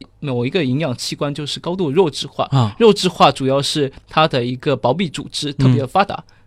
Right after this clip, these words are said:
Speaker 1: 细胞里面很大的成分都是水，这个的话就可以让它们很好的度过比较极端的环境。
Speaker 2: 啊，虽然说我们叫它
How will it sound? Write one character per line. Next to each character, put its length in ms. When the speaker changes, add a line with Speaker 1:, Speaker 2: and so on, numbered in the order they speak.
Speaker 1:
细 280
胞 300
里 180
面 280
很 220
大 180
的 160
成 240
分 200
都 160
是 120
水， 360
这 160
个 140
的 80
话 180
就 140
可 160
以 160
让 200
它 160
们 360
很 180
好 160
的 140
度 180
过 320
比 80
较 220
极 220
端 180
的 60
环 200
境。 220
Speaker 2:
啊， 420
虽 160
然 100
说 120
我 60
们 100
叫 140
它 260